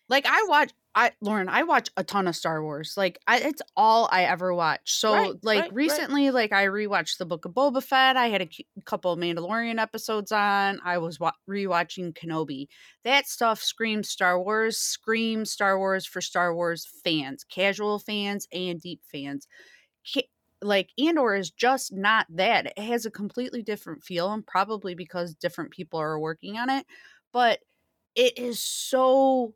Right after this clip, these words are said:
Speaker 1: intelligently and beautifully crafted. I find it mind-blowing that people can't appreciate it.
Speaker 2: Yeah, it's, it's fascinating.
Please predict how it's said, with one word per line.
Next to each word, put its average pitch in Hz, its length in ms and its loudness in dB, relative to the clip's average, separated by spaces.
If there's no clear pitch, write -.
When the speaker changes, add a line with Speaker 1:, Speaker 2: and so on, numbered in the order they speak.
Speaker 1:
intelligently 214 1500 -2
and 190 240 -4
beautifully 240 560 0
crafted. 196 840 -2
I 196 280 2
find 269 280 2
it 254 100 -2
mind-blowing 202 720 0
that 175 160 -2
people 208 320 -10
can't 160 360 -6
appreciate 170 640 -6
it. - 180 -14
Speaker 2:
Yeah, 208 320 2
it's, 277 400 -8
it's - 200 -4
fascinating. 240 600 0